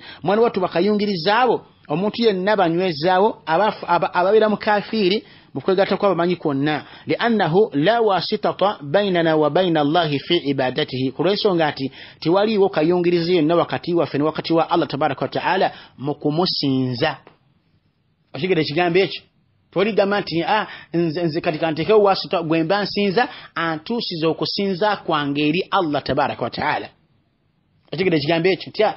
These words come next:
kantekewo wano wasita kayungirizi wange, annyunge eri Allah gwe mba nsinza, gwe mba nsalira,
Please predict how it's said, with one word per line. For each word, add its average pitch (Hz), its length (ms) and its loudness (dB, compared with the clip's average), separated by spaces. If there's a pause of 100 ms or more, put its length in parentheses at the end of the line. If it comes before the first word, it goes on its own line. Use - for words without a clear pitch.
(140)
kantekewo 170 380 2
wano 180 160 4
wasita 180 380 0
kayungirizi 170 500 0
wange, 156 440 0 (240)
annyunge 175 540 0
eri 180 180 0
Allah 185 320 2
gwe 160 160 2
mba 180 200 2
nsinza, 185 500 0 (260)
gwe 139 160 -2
mba 160 200 -2
nsalira, 180 460 0